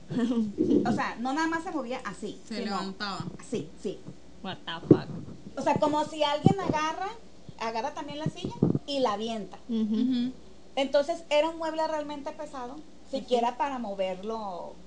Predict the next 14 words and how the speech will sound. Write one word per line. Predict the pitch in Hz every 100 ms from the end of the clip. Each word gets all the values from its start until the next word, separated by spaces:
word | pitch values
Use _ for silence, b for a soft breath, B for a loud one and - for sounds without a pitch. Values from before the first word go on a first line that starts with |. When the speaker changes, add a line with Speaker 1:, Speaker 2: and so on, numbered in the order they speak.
| -
Speaker 2:
así, | 220 285 311
o | 269
sea, | 247 170
no | 220
hay | 240
manera | 285 294 285 285
de | 285 262
que | 208
el | 190
aire | 196 196
te | 196
lo | 175
movió, | 165 156 175 175 185 196 -
que | 180 147